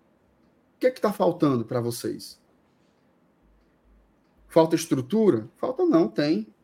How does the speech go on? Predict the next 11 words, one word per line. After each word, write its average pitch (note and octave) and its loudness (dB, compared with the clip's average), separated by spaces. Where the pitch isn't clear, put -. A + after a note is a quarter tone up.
É - 2
o D#3 6
salário? D3+ 2
É - -10
nada. C3 -2
Salário D#3 0
em E3+ -2
dias, D#3 2
paga F3 2
é F3 6
antes. C#3 0